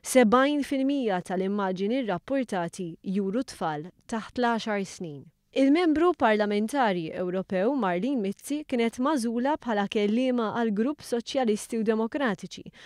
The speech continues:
fuq ir-rapport dwar il-ġlieda kontra l-abbuż sesswali u l-isfruttament sesswali ta' tfal u l-pornografija ta' tfal. F'kumment dwar dawn il-figuri, l-Europarlamentari Laburista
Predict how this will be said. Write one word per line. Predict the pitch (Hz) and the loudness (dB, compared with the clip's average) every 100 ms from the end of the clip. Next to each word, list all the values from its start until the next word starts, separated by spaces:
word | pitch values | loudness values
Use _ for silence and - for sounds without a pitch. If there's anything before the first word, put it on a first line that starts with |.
| - - | -20 -6
fuq | 320 587 | 0 2
ir-rapport | 339 269 226 - 185 160 - | 4 4 2 2 0 0 -2
dwar | 185 185 | 0 2
il-ġlieda | 190 185 202 185 175 254 | 2 0 0 0 0 0
kontra | - 190 175 | 0 -2 -2
l-abbuż | 180 180 175 262 - | -2 -2 0 -2 -2
sesswali | 208 208 262 247 240 220 - - | -4 -2 2 2 2 -2 -8 0
u | 233 | 4
l-isfruttament | 339 - - 226 - 247 294 226 196 | 4 2 -2 -2 0 0 2 0 0
sesswali | 233 233 - 311 285 247 226 | 0 -2 -2 0 0 2 0
ta' | - 226 | -2 -4
tfal | - 269 240 156 | -2 0 0 -2
u | - 208 | -4 -2
l-pornografija | 214 - 320 294 254 240 226 233 196 170 | 0 0 0 2 2 2 0 -2 -4 -4
ta' | 180 185 | -6 -8
tfal. | - - 175 - - _ - - - | -10 -8 -8 -8 -18 _ -20 -20 -20
F'kumment | - 247 226 208 269 277 | 0 4 4 4 2 0
dwar | 208 180 180 | 0 0 0
dawn | 202 185 | 0 -2
il-figuri, | 170 - 254 202 185 269 - _ _ - | -4 -4 -4 -2 -2 -2 -4 _ _ 0
l-Europarlamentari | 214 294 233 202 185 185 190 185 196 240 247 190 | 6 6 6 2 0 0 0 0 -2 2 2 4
Laburista | 208 233 208 214 - 233 | 2 2 2 2 -2 0